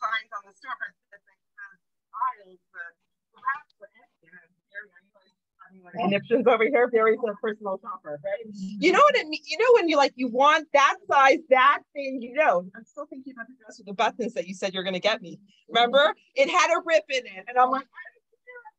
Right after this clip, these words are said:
<laughs> I didn't think about it. I didn't forget about it.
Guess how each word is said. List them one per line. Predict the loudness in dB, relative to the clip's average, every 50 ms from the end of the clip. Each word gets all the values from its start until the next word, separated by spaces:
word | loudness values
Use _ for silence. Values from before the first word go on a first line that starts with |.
| _ _ _ _ _ _ _ _ _ _ -20 _ _ _ _ _ _ _ _ _ _ _ _ _ _ _ _ _ _ _ _ _ _ _ _ _ _ _ _ _ _ _ _ _ _ _ _ _ _ -20 _ _ _ _ _ _ _ _ _ _ _ -10 -8 -6 -6 -6 -8 -12 -14 -18 _ _ -10 -8 -8 -8 -8 -10 -12 -16 -12 -8
<laughs> | -8 -8 -6 -6 -10 -10 -12 -14 -16 -16 -10 -8 -8 -8 -10 -12 -20 -20 _ _ _ _ _ _ _ _ _ -14
I | -14
didn't | -12 -12 -10 -10 -10 -10 -12 -12 -8
think | -6 -6 -4 -4
about | -4 -2 0 0 0 0 0
it. | -2 -4 -6
I | -6
didn't | -8 -8 -12 -10 -6
forget | -6 -4 -2 -2 -4 -4 -4
about | -4 -4 -4 -4 -4
it. | -6 -10